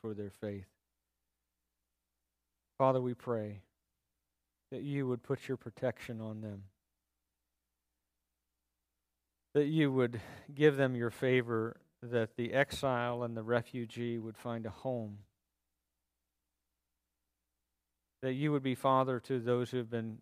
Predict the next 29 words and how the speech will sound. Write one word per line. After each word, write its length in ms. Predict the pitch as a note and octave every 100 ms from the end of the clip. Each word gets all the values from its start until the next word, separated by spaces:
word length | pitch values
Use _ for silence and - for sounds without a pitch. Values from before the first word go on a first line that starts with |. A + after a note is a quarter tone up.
| -
made 300 | B2 A2+ -
fatherless, 640 | A2+ A2 A2+ A2 A2 -
that 180 | C3 A#2+
you 220 | A#2 B2
would 220 | B2 A#2
be 360 | A#2 A#2 A2+ A2 - _ _
husband 460 | C#3 B2 B2 A#2+ A2+
to 140 | B2+
the 100 | A2
widow, 540 | G#2 A#2 A2+ G#2+ G#2+ G2+ _ _ _ _ _ _ _ _ _ _ _ _ _ _ -
comfort 420 | - C3+ C3 C3+
to 100 | -
the 120 | A2
widower. 460 | G#2+ A#2+ A#2+ A2+ G2+ _ _ _ _ _ _ _ _ _ _ _ _ _ _ _ _ _ _ _ _ _ _ _
Father, 200 | C#3 B2+
we 120 | B2
pray 340 | A#2 - A#2+ A#2
for 180 | - A#2
our 80 |
brothers 360 | A2+ A2+ A2+ G#2+
and 120 | A2
sisters 500 | - B2 - A2+ G2+
in 80 | A2+
the 80 | G#2+
persecuted 640 | - B2 - - A#2+ A2
church 340 | - B2 A2+ -
around 260 | A#2 G#2
the 60 | G#2
world. 380 | A2 G#2+ G2+